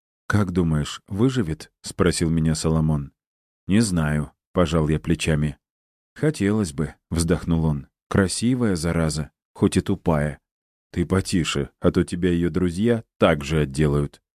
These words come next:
"Пусть только попробуют", — шутливо напыжился Соломон.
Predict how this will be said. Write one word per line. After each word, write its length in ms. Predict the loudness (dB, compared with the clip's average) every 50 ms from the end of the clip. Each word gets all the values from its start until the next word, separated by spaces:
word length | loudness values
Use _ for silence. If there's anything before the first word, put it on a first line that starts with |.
| _ _ _ _ _ _ _ _ _ _ _
"Пусть 280 | 4 4 4 2 0 _
только 320 | -2 -2 -2 -4 -8 -2
попробуют", — 840 | 0 0 0 0 0 0 0 0 0 0 0 0 0 -2 -6 -14 _ _ _ -12
шутливо 540 | -4 -4 -4 -2 0 0 0 2 2 2
напыжился 580 | 0 0 -2 -2 -2 -2 0 0 0 0 -2 -2
Соломон. 600 | 0 2 2 2 2 2 0 0 -2 -2 -4 -10